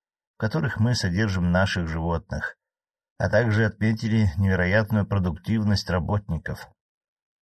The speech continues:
Оно и правда, мы пришли как раз ко второму доению коров — Поэтому женщины сидели за делом, мужчины таскали металлические бидоны со свежим молоком, которое гостям так и не терпелось попробовать.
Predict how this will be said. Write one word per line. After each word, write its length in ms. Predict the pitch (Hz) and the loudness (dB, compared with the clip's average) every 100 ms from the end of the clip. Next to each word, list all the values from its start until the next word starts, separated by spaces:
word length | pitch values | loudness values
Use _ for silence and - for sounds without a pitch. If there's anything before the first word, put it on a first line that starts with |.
| - | -6
Оно 180 | 98 - | -2 -2
и 40 | |
правда, 640 | - 110 110 80 80 - - | 0 2 2 0 -6 -6 -2
мы 160 | 107 | -2
пришли 400 | 107 101 - 110 | 0 -4 -2 -4
как 240 | 104 95 - | -4 -4 0
раз 240 | 101 101 | 0 0
ко 100 | 90 | -4
второму 480 | - 95 98 92 90 | -4 -2 0 0 0
доению 480 | 85 85 95 90 85 | 0 0 0 0 0
коров — 420 | 85 92 85 - _ _ _ _ _ _ | -2 -2 -2 -6 _ _ _ _ _ _
Поэтому 380 | 98 90 85 87 | -2 -2 -2 -2
женщины 460 | 104 107 - 95 | 0 0 0 -2
сидели 380 | 90 87 98 95 | -2 -2 -2 0
за 160 | 85 85 | -2 -2
делом, 340 | 87 101 87 | -2 0 0
мужчины 600 | 80 80 78 - 117 117 | -2 -2 -2 -2 0 0
таскали 460 | 95 92 - 101 98 | -2 -4 0 0 2
металлические 760 | 92 85 90 95 - - 87 | 0 0 -2 -4 -6 -4 -4
бидоны 560 | 78 82 110 107 101 104 _ _ _ | -2 -2 2 2 2 -2 _ _ _
со 160 | - 90 | -8 -6
свежим 440 | - 92 92 85 | -4 -2 0 0
молоком, 560 | 80 78 - 92 76 - _ _ _ _ _ | 0 -2 -2 -2 -4 -8 _ _ _ _ _
которое 360 | - - 131 117 | -6 -2 -2 0
гостям 460 | 110 - 110 107 | -2 -2 0 0
так 220 | 101 104 107 | 0 -2 2
и 80 | |
не 100 | 101 | 0
терпелось 540 | 87 85 - 95 87 - | 0 -4 -4 -2 -2 -2
попробовать. 720 | 82 - 85 73 76 - - | -6 -4 -4 -2 -6 -8 -14